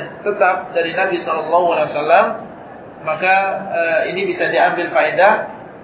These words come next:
Allah Subhanahu wa taala berada di, di atas. Ini adalah sifat Allah Azza wa Jalla. Baik. Kemudian yang selanjutnya, wa qawlihi, dan juga, eh, sabda Nabi sallallahu alaihi wasallam,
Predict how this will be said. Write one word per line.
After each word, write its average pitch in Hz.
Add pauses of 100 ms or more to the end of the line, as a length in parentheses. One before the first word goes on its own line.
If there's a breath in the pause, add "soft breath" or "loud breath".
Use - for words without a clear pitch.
(160)
Allah 175
Subhanahu 160
wa 156
taala 160 (120)
berada 170
di, 185 (400)
di 170
atas. 139
Ini 170
adalah 160
sifat 160
Allah 170
Azza 151
wa 143
Jalla. 135 (840)
Baik. 165 (640)
Kemudian 240
yang -
selanjutnya, 190
wa 175
qawlihi, 214 (640)
dan 165
juga, 208
eh, 185
sabda 190
Nabi 202
sallallahu 180 (100)
alaihi 165
wasallam, 202